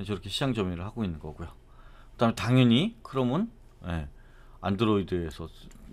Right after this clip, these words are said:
때문에 그렇게 돼 있는 거고요. 그죠? 에헤이. 그다음에 마이에스큐엘은 데이터베이스라고 말씀드렸어요. 데이터베이스.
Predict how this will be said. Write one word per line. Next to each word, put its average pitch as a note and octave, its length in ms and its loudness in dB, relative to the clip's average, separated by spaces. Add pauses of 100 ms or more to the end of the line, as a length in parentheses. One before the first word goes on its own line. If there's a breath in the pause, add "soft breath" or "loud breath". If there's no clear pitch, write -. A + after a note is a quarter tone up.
(140)
때문에 G2 440 -2 (240)
그렇게 - 240 -18
돼 E2 100 -12
있는 D2+ 160 -10
거고요. - 280 -20 (100)
그죠? - 280 -12 (2750)
에헤이. G#2 580 -4 (3250 soft breath)
그다음에 B2 480 6
마이에스큐엘은 D#3+ 880 10
데이터베이스라고 C#3+ 720 6
말씀드렸어요. G#2 840 -4
데이터베이스. C#3 960 0